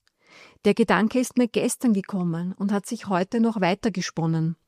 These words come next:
Und wenn wir überlegen, wenn wir uns vorstellen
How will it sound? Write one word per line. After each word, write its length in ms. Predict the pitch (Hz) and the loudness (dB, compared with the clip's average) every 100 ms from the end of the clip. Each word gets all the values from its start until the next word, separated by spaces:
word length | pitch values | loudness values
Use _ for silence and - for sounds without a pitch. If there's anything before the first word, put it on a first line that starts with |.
| _ _ _ _ _ _ _ _ _ _ _ _ _ _ _ _ _ _ _ | _ _ _ _ _ _ _ _ _ _ _ _ _ _ _ _ _ _ _
Und 140 | 208 | 2
wenn 220 | 196 214 214 | 6 6 6
wir 80 | |
überlegen, 580 | 226 220 208 185 185 165 | 6 6 4 4 0 -2
wenn 380 | 85 185 202 202 | 0 4 6 6
wir 160 | 208 226 | 6 6
uns 160 | 226 | 4
vorstellen 800 | - 180 190 254 - 170 165 170 | 0 0 2 2 0 0 0 -2